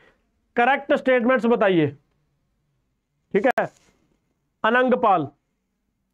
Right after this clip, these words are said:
अनंगपाल के बारे में, पहला, अनंगपाल द्वितीय जो थे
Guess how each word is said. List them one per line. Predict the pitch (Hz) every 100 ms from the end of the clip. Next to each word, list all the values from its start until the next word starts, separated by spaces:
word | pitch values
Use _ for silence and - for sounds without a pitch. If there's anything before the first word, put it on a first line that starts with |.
| _ _ _ _ _ _ - - _ -
अनंगपाल | 214 247 277 277 247 240
के | 240
बारे | 220 208
में, | 202
पहला, | 202 240 208 220 - - _ -
अनंगपाल | 226 269 285 294 262 269
द्वितीय | 214 247 - 285
जो | 285 277
थे | 226 180